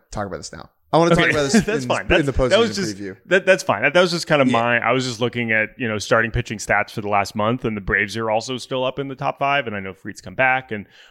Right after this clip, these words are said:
Speaker 2: Morton is, as far as postseason goes. So, I, that, listen, that, that is a conversation for, for, you know, the second week of October that we can have.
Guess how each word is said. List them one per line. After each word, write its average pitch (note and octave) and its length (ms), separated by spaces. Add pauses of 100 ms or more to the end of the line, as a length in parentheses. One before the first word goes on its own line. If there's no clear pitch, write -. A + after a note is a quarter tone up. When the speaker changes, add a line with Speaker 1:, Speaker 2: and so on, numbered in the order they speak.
Speaker 2:
Morton G#2+ 340
is, G2+ 280
as G#2 180 (140)
far G#2+ 100
as G2 100
postseason A2+ 440
goes. A#2+ 100
So, F3 140 (240)
I, B3 240
that, G#3 480
listen, D#3+ 400
that, F3+ 180
that E3+ 140
is D3 80
a - 20
conversation B2+ 540
for, A2 300
for, A#2 280
you A#2 100
know, G2+ 100
the G2 60
second A2+ 260
week G#2 120
of G2+ 80
October G2 320
that F#2 100
we G2 80
can F#2+ 140
have. F#2+ 220